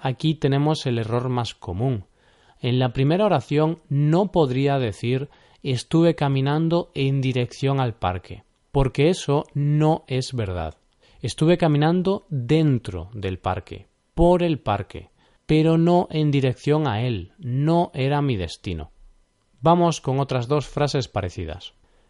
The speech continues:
En el comedor sirven un postre por alumno. En el comedor sirven postre para los alumnos. Vale, estas dos oraciones parecen iguales y realmente son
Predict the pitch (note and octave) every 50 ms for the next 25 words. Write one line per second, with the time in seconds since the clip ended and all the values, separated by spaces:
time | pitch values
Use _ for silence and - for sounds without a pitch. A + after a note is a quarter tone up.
0 | _ _ _ _ - C#3+ C#3 C#3 C#3 C#3 C#3 B2+ - - C#3 C3+ C3+ C3 C#3+ D#3+
1 | F3+ F#3+ A3 - _ - - - - D3+ E3 E3 E3+ E3 F3+ F3+ F#3 F#3 - _
2 | _ - D#3 D3+ D3 C3 - D#3+ F3 D#3+ - - - F#3 G3 F#3 - _ _ D3+
3 | D3 D3 D3 B2+ A2+ A2 G#2+ G2+ G2 F#2 F2 E2+ - _ _ _ _ _ _ _
4 | _ _ _ _ _ _ C3 C3 B2+ B2 A#2+ A#2+ - - B2+ A#2+ A#2 A#2 B2+ D3
5 | D#3+ E3 E3+ D#3 - - E3 D#3+ D#3+ C#3+ D3+ D#3+ F3+ E3+ - _ - D#3+ F3 E3
6 | - - - F#3 G3+ G#3+ - _ _ - C#3 D3 D#3 D#3 D3+ C#3+ A#2+ - - G#2+
7 | G#2 G2+ G2+ F#2+ F#2 F2 E2 E2+ - - _ _ _ _ _ _ _ _ _ _
8 | _ _ _ B2 A2 A2 A#2 A2+ G2+ F2+ F2 - _ _ _ _ _ _ _ _
9 | _ - C3 B2+ - D3+ C#3 B2 C3 C3 - - A#2+ A2 G#2+ G#2 - D3 D3+ D#3
10 | D#3+ F3+ G#3+ G3+ - - _ _ _ _ _ _ D3 C3 B2 B2+ A#2 - A#2 G2+
11 | F#2 F2+ F#2 A#2+ D#3 D#3 B2+ - - - - _ _ _ _ _ _ _ - D3+
12 | D3+ D#3 E3+ E3+ F3 F#3+ G#3 A3+ A3+ G#3+ - - A3+ A3+ B3 - - - - -
13 | E3+ F3+ G3 G#3+ G#3 F3+